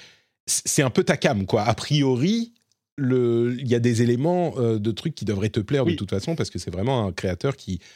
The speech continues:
Speaker 1: impose son,
Speaker 2: Je
Speaker 1: sa vision au, au titre, quoi.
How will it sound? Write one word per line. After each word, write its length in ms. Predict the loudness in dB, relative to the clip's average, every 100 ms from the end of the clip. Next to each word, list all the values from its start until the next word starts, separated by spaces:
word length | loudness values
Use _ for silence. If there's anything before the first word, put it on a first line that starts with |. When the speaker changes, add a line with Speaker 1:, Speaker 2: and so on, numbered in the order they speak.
| _ _
Speaker 1:
impose 680 | 0 0 2 2 2 -2 -4
son, 580 | -6 -4 -2 0 -2 -2
Speaker 2:
Je 80 | -6
Speaker 1:
sa 200 | -2 -2
vision 480 | -2 -2 0 0 0
au, 240 | 0 -4
au 100 | -6
titre, 280 | -8 -10 -14
quoi. 160 | -20